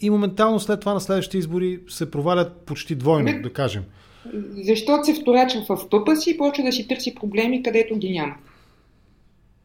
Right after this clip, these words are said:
Speaker 1: А по-конкретно? По-конкретно?
Speaker 2: Ами, по-конкретно то е, как, как, чакай, аз искам да го дам с пример, защото ми е по-лесно. А, вместо да се съсредоточат в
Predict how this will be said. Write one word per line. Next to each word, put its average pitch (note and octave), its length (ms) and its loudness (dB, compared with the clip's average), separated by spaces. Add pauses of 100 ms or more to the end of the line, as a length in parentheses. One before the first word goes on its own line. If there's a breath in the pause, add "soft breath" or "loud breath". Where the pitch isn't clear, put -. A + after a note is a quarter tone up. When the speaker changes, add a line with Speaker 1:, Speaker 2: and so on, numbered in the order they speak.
(160)
Speaker 1:
А D3+ 80 -2
по-конкретно? F#3 680 2 (680)
По-конкретно? F#3+ 440 4
Speaker 2:
Ами, E3+ 200 2 (760)
по-конкретно F4 640 2 (120)
то F#4 80 4
е, F#4+ 200 4 (2750)
как, C4 160 2 (200)
как, A#3+ 120 -6 (720)
чакай, C#4 260 -4 (160)
аз C#4 180 4 (400)
искам B3+ 280 0
да A#3+ 60 4
го A3 100 -2
дам B3 200 4
с B3 120 0
пример, A#3+ 280 4
защото A3+ 300 -2
ми G#3+ 60 4
е G#3+ 80 -2
по-лесно. G#3+ 580 2
А, F#3 320 0 (720 soft breath)
вместо B3 420 4
да C#4+ 120 0
се C#4 140 -4
съсредоточат A3+ 680 0
в C4 140 -4